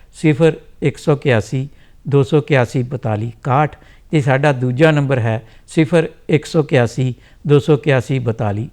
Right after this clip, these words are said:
ਚੌਂਹਠ ਇਹਨਾਂ ਚੋਂ ਕਿਸੇ ਇੱਕ ਨੰਬਰ 'ਤੇ ਫੋਨ ਕਰੋ, ਸਵਾਲ ਪੁੱਛੋ, ਡਾਕਟਰ ਹੀਰਾ ਸਿੰਘ ਜੀ ਬੈਠੇ ਨੇ,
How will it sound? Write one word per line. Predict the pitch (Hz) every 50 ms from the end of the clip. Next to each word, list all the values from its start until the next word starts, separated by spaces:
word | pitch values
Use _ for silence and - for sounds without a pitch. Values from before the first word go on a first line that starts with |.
| _ _ -
ਚੌਂਹਠ | 156 135 120 104 92 - - - - - - - - _ -
ਇਹਨਾਂ | 165 160 165 175 160
ਚੋਂ | 147 165 151
ਕਿਸੇ | 151 - 180 156 - - 196 190 180
ਇੱਕ | 180 -
ਨੰਬਰ | 160 151 147 139 135 139
'ਤੇ | 135 - 151 139
ਫੋਨ | - 143 123 127 135
ਕਰੋ, | 123 - 147 151 147 147 - - - _ _
ਸਵਾਲ | - - 170 151 127 120 117 123
ਪੁੱਛੋ, | 135 156 147 139 - - 156 143 143 - - _ - _ - -
ਡਾਕਟਰ | 135 131 117 - 135
ਹੀਰਾ | 120 123 120 113 120
ਸਿੰਘ | 113 - 123 113 113 113
ਜੀ | 117 110
ਬੈਠੇ | 113 113 107 - - 143 143
ਨੇ, | 143 147 143